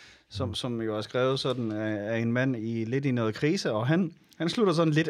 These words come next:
af med at sige til de unge, i hvert fald i kapitel elleve, vers ni: "Glæd dig, unge mand, mens du er ung.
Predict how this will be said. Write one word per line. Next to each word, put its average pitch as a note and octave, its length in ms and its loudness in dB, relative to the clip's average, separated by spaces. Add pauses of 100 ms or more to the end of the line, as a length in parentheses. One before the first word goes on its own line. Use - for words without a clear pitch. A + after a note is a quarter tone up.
af D#3 220 4
med B2+ 340 6
at A#2 120 0
sige D3 180 2
til C#3 160 0
de A#2+ 100 2
unge, G#3 280 6
i D#3 40 2
hvert C3+ 200 2
fald C#3 220 -2
i A#2 300 -4 (100)
kapitel B2+ 280 -4
elleve, D3+ 200 2
vers G#2 180 0
ni: G3 140 0
"Glæd A#3 280 2
dig, F3+ 120 -2
unge G3 200 0
mand, E3+ 220 -2
mens D3+ 280 -2
du A2 180 -6
er - 120 -8
ung. A3 160 -4